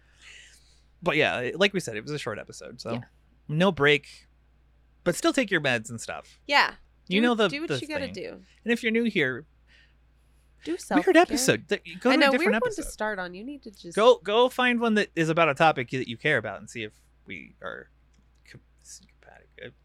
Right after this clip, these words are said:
Speaker 1: words. If we're in sync.
Speaker 2: Now I'm confused about what the word is.
Speaker 1: Right? I, I, I, in my head, I can't even think of it properly.
Speaker 2: Simpatico?
Speaker 1: Simpatico, yeah, there we
Speaker 2: Okay,
Speaker 1: go.
Speaker 2: there we go. <laughs> I was
Speaker 1: Thank
Speaker 2: like,
Speaker 1: you.
Speaker 2: I was gonna have a full-blown meltdown
Speaker 1: Until you figured
Speaker 2: about
Speaker 1: it
Speaker 2: that
Speaker 1: out.
Speaker 2: not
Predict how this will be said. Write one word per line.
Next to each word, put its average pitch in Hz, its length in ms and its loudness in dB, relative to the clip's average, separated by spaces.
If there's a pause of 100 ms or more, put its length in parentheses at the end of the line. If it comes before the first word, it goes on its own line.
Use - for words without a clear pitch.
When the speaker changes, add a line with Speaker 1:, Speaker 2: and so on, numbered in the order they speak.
(120)
Speaker 1:
words. 117 420 -10
If - 220 -2
we're 196 100 8
in 170 80 0
sync. - 320 -8 (960)
Speaker 2:
Now 233 200 -10
I'm 247 140 -8
confused 165 460 -14
about 160 220 -12
what 165 140 -14
the 160 60 -20
word 165 200 -14
is. 165 240 -16 (960)
Speaker 1:
Right? 196 300 4 (1800)
I, 196 140 6 (120)
I, 156 300 4
I, 156 80 6
in 165 240 -2
my 160 120 -2
head, 151 220 2
I 127 100 2
can't 143 260 0
even 120 200 -6
think 120 220 -8
of 107 80 -6
it - 140 -12
properly. 101 440 -6
Speaker 2:
Simpatico? - 800 -18
Speaker 1:
Simpatico, 175 500 0
yeah, 123 140 -10
there 104 140 -8
we - 40 -14
Speaker 2:
Okay, - 120 -12
Speaker 1:
go. 160 40 -10
Speaker 2:
there 185 140 -8
we 175 100 -12
go. 165 80 -6
<laughs> 175 40 -2
I - 20 0
was 226 160 -6
Speaker 1:
Thank 233 140 4
Speaker 2:
like, 247 180 2
Speaker 1:
you. 120 280 -2
Speaker 2:
I 254 180 8
was 370 180 -2
gonna 240 220 2
have 208 220 2
a 180 120 2
full-blown 214 800 -4
meltdown 190 480 -2
Speaker 1:
Until 196 240 4
you 160 80 6
figured 202 180 4
Speaker 2:
about 190 240 4
Speaker 1:
it 113 60 0
Speaker 2:
that 185 220 6
Speaker 1:
out. - 60 -2
Speaker 2:
not 196 200 -2